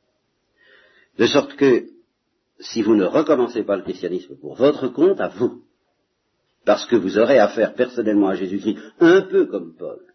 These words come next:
bon, un peu, de loin, mais enfin, tout de même un peu comme ça, bien, ou bien votre christianisme ne sera pas très profond, ou bien il s'en ira, parce que vous ne...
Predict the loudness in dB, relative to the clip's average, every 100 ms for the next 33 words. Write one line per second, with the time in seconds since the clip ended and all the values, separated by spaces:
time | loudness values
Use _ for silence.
0 | _ -16 -10 0 0 0 -4 -8 -10 -6
1 | 0 2 2 -2 -8 -6 -6 -8 _ -2
2 | 2 4 4 2 0 -2 0 0 0 0
3 | 0 -6 _ _ _ _ _ _ _ _
4 | _ _ _ _ _ _ _ _ _ 2
5 | 2 2 -2 0 2 2 0 -4 -10 -6
6 | -6 -6 -8 -14 -12 -10 -8 -10 -10 -16
7 | -18 _ _ _ -18 -14 0 2 4 2
8 | 2 -2 -12 -10 -8 -2 0 -2 -6 _
9 | _ _ _ -10 -10 -12 -4 2 4 4
10 | -2 -8 -10 -8 -8 -8 -10